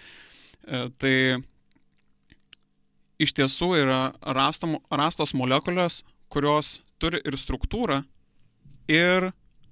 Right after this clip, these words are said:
gali atlikt tam tikras funkcijas. Kaip sakiau,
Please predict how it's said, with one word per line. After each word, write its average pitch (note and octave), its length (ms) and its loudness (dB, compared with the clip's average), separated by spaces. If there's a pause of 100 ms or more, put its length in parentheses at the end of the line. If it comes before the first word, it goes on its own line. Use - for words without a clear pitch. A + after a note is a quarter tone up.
gali D3 320 2
atlikt C3+ 400 0
tam C3 180 -2
tikras C3 520 -8
funkcijas. - 560 -4 (320)
Kaip C#3 100 -8
sakiau, - 300 -8